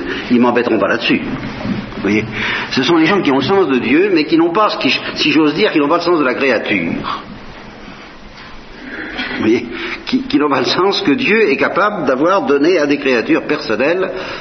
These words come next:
une pauvreté éternelle, telle que, quoi qu'il arrive, ils resteront distincts et, par conséquent, séparés de Dieu par une falaise verticale, et non pas un plan incliné, euh, tel qu'on puisse, je vous répète, de proche en proche,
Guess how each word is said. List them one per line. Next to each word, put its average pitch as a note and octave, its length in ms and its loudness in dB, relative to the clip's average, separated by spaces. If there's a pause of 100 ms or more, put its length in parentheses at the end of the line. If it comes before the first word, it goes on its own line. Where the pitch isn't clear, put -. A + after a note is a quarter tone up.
(120)
une C3 200 4
pauvreté D#3 520 4
éternelle, A#2+ 680 0 (420)
telle D3+ 240 2
que, C#3+ 280 2
quoi E3+ 100 2
qu'il B2+ 220 0
arrive, D3+ 340 2
ils C#3 80 4
resteront D3 480 2 (260)
distincts C#3+ 680 0
et, C#3+ 260 2 (220)
par A2 120 -2
conséquent, C3 360 2
séparés D3 480 0
de A#2 100 2
Dieu E3 200 2
par C3+ 140 2
une C3 120 0
falaise G2 440 0
verticale, G#2+ 580 -2 (220)
et A#2+ 60 4
non C#3 120 2
pas D3 180 2
un B2 140 0
plan D#3+ 160 2
incliné, A#2 680 2 (520)
euh, G2 280 0 (100)
tel D3 300 0
qu'on C#3 260 4
puisse, D3 260 0 (180)
je G2+ 40 -4
vous G#2+ 100 4
répète, B2+ 300 0
de A#2 80 0
proche C#3 280 0
en G2+ 120 2
proche, A#2+ 440 0